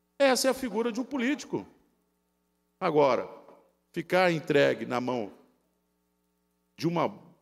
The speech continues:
de um boca de aluguel, ficar à disposição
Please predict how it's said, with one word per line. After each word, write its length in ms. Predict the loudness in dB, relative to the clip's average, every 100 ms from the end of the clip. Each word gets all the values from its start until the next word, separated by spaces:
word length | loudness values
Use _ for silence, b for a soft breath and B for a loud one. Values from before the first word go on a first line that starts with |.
| _ _
de 100 | -2
um 120 | -2
boca 560 | -2 4 8 8 6 0
de 100 | 2
aluguel, 640 | 0 0 0 0 0 -4 -12 -20 _ _ _ _ _ _ _ _ _ _ _ _ _ _ _ _ _ _ _ _ _
ficar 360 | -6 -2 0 0
à 40 |
disposição 1000 | -2 -10 -2 0 2 0 0 -2 -2 -8